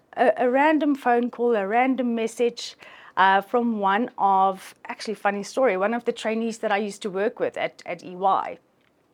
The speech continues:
And he had joined an organization called Makosi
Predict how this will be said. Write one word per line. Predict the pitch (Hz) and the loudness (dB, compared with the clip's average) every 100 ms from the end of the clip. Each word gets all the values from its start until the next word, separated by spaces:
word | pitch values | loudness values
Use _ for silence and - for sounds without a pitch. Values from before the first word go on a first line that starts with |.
| - - | -20 -8
And | 220 214 | -4 -4
he | - - 247 233 | -6 -10 -6 -2
had | 214 196 | 0 0
joined | - 196 190 190 196 202 - - - - | -2 -2 0 -2 -6 -12 -18 -20 -20 -14
an | - | -4
organization | 202 196 196 190 180 175 170 170 175 175 | -4 -2 -2 -2 -2 -2 -4 -4 -10 -12
called | 175 - 180 160 | -14 -10 -6 -6
Makosi | 160 165 175 139 - - | -6 -8 -4 -4 -6 -14